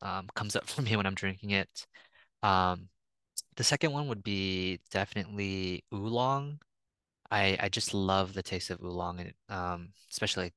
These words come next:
duck shit, which is, like, sweet and aromatic.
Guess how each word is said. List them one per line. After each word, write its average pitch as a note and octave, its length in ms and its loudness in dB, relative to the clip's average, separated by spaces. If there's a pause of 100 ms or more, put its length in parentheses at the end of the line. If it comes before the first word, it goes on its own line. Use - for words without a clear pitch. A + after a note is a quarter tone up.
duck F2 220 -2
shit, G2+ 280 -2
which F#2+ 240 -4
is, F2 380 -8 (640)
like, - 120 -10
sweet - 420 -2
and G2 120 -6
aromatic. F#2 880 -2